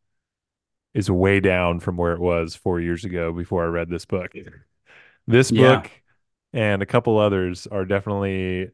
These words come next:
Speaker 1: uh, the catalyst to me being like, "I don't, I don't find value in this anymore."
Speaker 2: Yeah.
Speaker 1: Um, and one of the concepts he brought up that I felt was important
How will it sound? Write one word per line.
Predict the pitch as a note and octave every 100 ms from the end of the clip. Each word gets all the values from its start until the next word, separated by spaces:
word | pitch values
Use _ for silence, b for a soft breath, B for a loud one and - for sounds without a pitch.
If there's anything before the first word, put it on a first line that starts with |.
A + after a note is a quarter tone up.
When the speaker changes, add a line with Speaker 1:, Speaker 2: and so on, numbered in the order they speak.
| _ -
Speaker 1:
uh, | F#2 F2 E2+ E2+ E2+ - _ _ _ _
the | A2
catalyst | G#2 G#2+ F#2 F2+ F2 E2 -
to |
me | F2+ F2
being | F2 E2+
like, | E2+ E2
"I | F2+ F2+
don't, | F2 F2 _ _ _ _ _ _ _ _ _ _ _
I | -
don't | G2 F#2
find | G2+ F#2 F2+
value | E2 E2+ E2+
in | E2+
this | E2+ -
anymore." | F#2 E2+ E2 E2+ E2 E2 _ _ _ _ _ -
Speaker 2:
Yeah. | G2+ F2+ E2+ E2+
Speaker 1:
Um, | E2 E2+ _ _ _ _ _ _ _ _ -
and | A2
one | G#2+
of | B2
the | G#2
concepts | A2+ G2 - F#2+ -
he |
brought | G2 G2 F#2
up | F2+ -
that | F#2+
I | F2+
felt | - F#2 G2
was | G2
important | F#2+ F2 G#2 F#2 F2+ F2